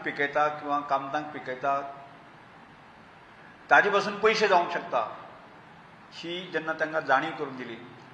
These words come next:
आनी तातूंतल्यान म्हाका दिसता, आज सबंद काणकोण पासून मडगांव पर्यंत जे आसा न्ही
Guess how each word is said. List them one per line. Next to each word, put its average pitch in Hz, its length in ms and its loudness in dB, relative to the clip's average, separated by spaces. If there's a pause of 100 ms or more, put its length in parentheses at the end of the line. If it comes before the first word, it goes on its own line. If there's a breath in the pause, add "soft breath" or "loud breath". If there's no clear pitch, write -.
आनी 123 140 -14
तातूंतल्यान 131 260 -4
म्हाका 135 160 -8
दिसता, 135 480 -2 (200)
आज 131 120 0
सबंद 147 360 -4
काणकोण 143 440 0
पासून 139 280 -4
मडगांव 131 320 -4
पर्यंत 127 240 -10
जे 123 60 -4
आसा 120 140 -6
न्ही 110 120 -14